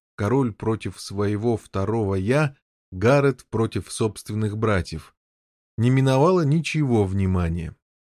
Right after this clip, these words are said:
Все понимали, что подобное проявление подспудной напряженности чревато грозой.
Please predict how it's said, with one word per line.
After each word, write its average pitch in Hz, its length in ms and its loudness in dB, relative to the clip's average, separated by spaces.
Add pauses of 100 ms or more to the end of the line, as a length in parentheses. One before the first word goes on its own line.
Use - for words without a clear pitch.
(200)
Все 175 240 0
понимали, 117 560 0
что 87 200 -8
подобное 98 520 -2
проявление 98 640 -2
подспудной 92 640 -4
напряженности 120 920 -2
чревато 110 640 -2
грозой. 104 720 -2